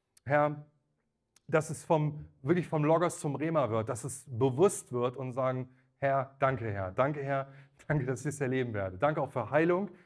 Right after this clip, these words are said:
Danke für Befreiung, Herr. Danke, dass du Menschen auch wirklich taufst im Heiligen Geist und ihnen Geistesgaben gibst, das Sprachengebet gibst und was auch immer, dass du sie erfüllst. Und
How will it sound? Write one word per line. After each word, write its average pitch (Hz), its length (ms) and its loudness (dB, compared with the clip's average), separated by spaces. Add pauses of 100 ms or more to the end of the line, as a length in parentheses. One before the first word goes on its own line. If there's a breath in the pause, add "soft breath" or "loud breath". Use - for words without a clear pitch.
(200 loud breath)
Danke 139 200 0
für 139 100 0
Befreiung, 147 640 2
Herr. 151 360 0 (240 loud breath)
Danke, 139 200 2
dass 131 140 -2
du 135 260 -2
Menschen 151 460 -2
auch 127 240 2
wirklich 139 440 0 (460 soft breath)
taufst 175 460 2
im 135 140 -4
Heiligen 135 280 0
Geist 139 380 0
und 127 220 -6
ihnen 123 360 -6 (160)
Geistesgaben 147 720 2
gibst, 139 300 -4
das - 100 -8
Sprachengebet 131 720 0
gibst 117 280 -8
und 131 320 0
was 117 140 -2
auch 113 160 -4
immer, 127 340 -2 (380 loud breath)
dass 123 180 -6
du 135 100 -2
sie 127 140 0
erfüllst. 127 640 -2
Und 107 340 -6